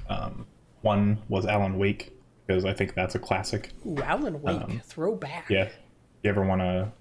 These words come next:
Speaker 1: play a Stephen King novel, rather. Um, also, uh, no one really touched on this, 'cause I know a lot of storytelling, uh,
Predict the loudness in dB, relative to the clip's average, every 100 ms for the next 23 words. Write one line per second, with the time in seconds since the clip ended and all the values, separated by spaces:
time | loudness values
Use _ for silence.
0 | -20 -4 2 4 4 2 2 2 2 2
1 | 2 0 -2 -2 -4 -8 -12 -16 -18 -20
2 | -20 -20 -20 -20 -20 -20 -20 -20 -20 -20
3 | -20 -20 -20 -20 -20 -20 -20 -20 -20 -20
4 | -2 2 4 4 2 2 4 4 4 4
5 | 6 6 4 0 -8 -20 -20 _ _ _
6 | -4 2 4 4 6 4 4 2 4 4
7 | 4 4 4 4 4 4 4 4 2 2
8 | 2 2 2 4 4 4 2 -2